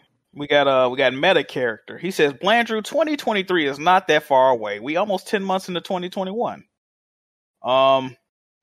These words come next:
okay, and O G Rizo, he sent two donations. The first one says, "Nine Rams are in God of War, then Kratos is going home."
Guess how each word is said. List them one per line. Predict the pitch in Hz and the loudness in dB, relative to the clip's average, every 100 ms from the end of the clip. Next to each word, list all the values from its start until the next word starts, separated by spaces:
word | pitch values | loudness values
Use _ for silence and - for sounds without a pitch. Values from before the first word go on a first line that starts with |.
| _ | _
okay, | 151 147 | -4 0
and | 160 | 2
O | 196 | 2
G | 190 | 2
Rizo, | 196 202 202 156 156 156 | 4 6 4 2 0 0
he | 185 | -4
sent | - 151 - | -8 -8 -8
two | 233 | -8
donations. | 160 117 113 110 - | -6 -8 -8 -10 -14
The | 123 | -12
first | - 196 202 | -2 -2 -2
one | 175 | -4
says, | 160 151 143 | 0 0 0
"Nine | 156 196 233 202 | 0 2 2 0
Rams | 185 185 165 | 0 -2 -2
are | 139 | -2
in | 123 | -2
God | 127 147 156 | 0 4 4
of | 147 | 2
War, | 131 131 135 - - - | -2 -2 -2 -6 -20 -14
then | 120 | -14
Kratos | - 151 151 147 127 | -4 0 0 -2 -6
is | |
going | 123 139 123 | -12 -8 -6
home." | - 147 185 294 | -4 -6 -6 -14